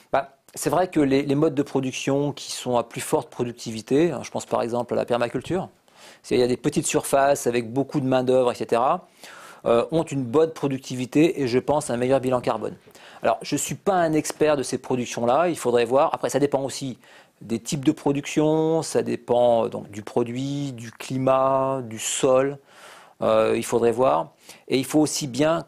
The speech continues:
qu'on prenne en compte l'ensemble. Tu vois, par exemple, pour, euh, pour produire des, des engrais, euh, chimiques, euh, donc il faut, il faut, pour prendre en compte le, le vrai impact carbone du conventionnel, il faut, il faut remonter toute la chaîne. C'est-à-dire combien ça coûte de carbone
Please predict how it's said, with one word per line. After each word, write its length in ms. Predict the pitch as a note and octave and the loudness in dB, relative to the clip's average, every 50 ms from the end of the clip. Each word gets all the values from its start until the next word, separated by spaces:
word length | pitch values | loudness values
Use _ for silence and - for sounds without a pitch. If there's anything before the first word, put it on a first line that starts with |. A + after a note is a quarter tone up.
| _ - | _ -4
qu'on 140 | - C3 - | -4 -4 -2
prenne 240 | - - D3+ C#3 | -2 -2 -2 0
en 80 | C3+ C3 | -2 -2
compte 380 | - - D3 - C3 B2 - A#2+ | -2 -2 -2 -2 -2 -2 -2 -2
l'ensemble. 640 | A#2+ B2 C#3 D3 C#3 - - D#3 C#3+ B2+ A2 G#2 - _ _ _ _ _ _ _ _ _ _ _ _ _ _ | 0 2 2 2 0 -2 -2 -2 -2 -4 -4 -8 -14 _ _ _ _ _ _ _ _ _ _ _ _ _ _
Tu 80 | - C3 | 0 0
vois, 80 | C3+ | 0
par 140 | - C#3 B2+ | 2 2 0
exemple, 440 | C3+ C3 C3 D3+ D#3+ - - A#2+ - | 0 2 2 2 2 0 -2 -6 -12
pour, 360 | - - - C#3 B2 A2+ A#2+ | -10 -4 0 0 2 4 4
euh, 80 | A#2 A2+ | 2 2
pour 240 | - - B2 - - | -2 -4 -8 -8 -6
produire 680 | - - D3+ C#3+ A#2+ C3+ C#3+ D#3 D#3 D3+ D#3 C3+ - | -2 0 0 0 0 0 0 2 4 4 4 2 0
des, 300 | A2 A2 A#2 A2+ A2+ A2 | -2 0 0 2 2 0
des 240 | G2+ - A#2 A2 A#2+ | -2 -4 -4 -2 0
engrais, 440 | A#2 A#2 A#2 A2 A2+ A#2 A#2 A2+ A2 | 0 0 0 2 2 2 4 4 2
euh, 140 | G#2+ G#2 G#2+ | 2 0 -2
chimiques, 460 | - - - C#3+ F#3+ A3 - - - _ _ _ _ _ _ _ - - - - - - - - - - _ - | -4 -2 -2 0 0 -2 -2 -8 -18 _ _ _ _ _ _ _ -20 -20 -20 -20 -20 -20 -20 -20 -20 -10 _ 0
euh, 200 | A2 A2+ G#2+ G#2 | 0 0 0 0
donc 220 | G2 A2 G#2 - | -4 -6 -8 -8
il 80 | - - | -8 -8
faut, 100 | - - | -8 -8
il 60 | G3 | -10
faut, 60 | - - - | -12 -8 -6
pour 160 | C3 - - | -6 -6 -6
prendre 340 | - - - F3+ E3+ C#3+ C3+ | -4 -2 0 2 2 2 2
en 80 | C3+ | 0
compte 420 | C3 - D#3 E3+ D#3 B2+ - - - - | 0 0 -2 -2 -2 -4 -8 -14 -16 -10
le, 180 | - A#2 A#2 - | -6 -4 -4 -2
le 100 | C3 C3 | 0 0
vrai 180 | B2+ B2+ C#3+ E3+ | 0 0 0 0
impact 520 | E3 D#3 D3+ - D#3+ D3+ - - C3 - | 0 0 0 0 0 -2 -2 -4 -6 -4
carbone 460 | - D3 B2+ A#2+ A#2+ C3+ C#3 C3+ B2+ | 0 0 0 0 2 2 2 2 0
du 100 | A#2 A2+ | -4 -6
conventionnel, 580 | - - A#2 A#2 A2+ A2 - B2+ C3 D3 D#3+ D3+ | -6 -4 -4 -4 -4 -4 -2 -2 0 0 0 0
il 60 | B2+ | -2
faut, 160 | - - - - | -4 -8 -10 -10
il 60 | - | -6
faut 160 | - C3 B2 | -4 -2 0
remonter 520 | A#2 B2+ B2+ B2+ B2+ B2+ - C#3 C3 B2+ A#2+ | 0 0 -2 -2 -4 -4 -2 -2 -2 -2 -2
toute 160 | - - - | -4 -6 -6
la 60 | B2 | -6
chaîne. 220 | - C#3 B2 - - | -4 -4 -6 -8 -10
C'est-à-dire 240 | - - - A2+ - | -12 -10 -10 -8 -4
combien 200 | - C3+ C3 B2 | -4 -4 -4 -4
ça 120 | - B2 | -4 -6
coûte 220 | - - - B2+ A2+ | -6 -6 -8 -8 -6
de 100 | A2 A2+ | -6 -4
carbone 440 | - B2 G#2+ A2 A#2+ A#2+ A#2 A2+ | -2 -2 0 2 2 0 0 -2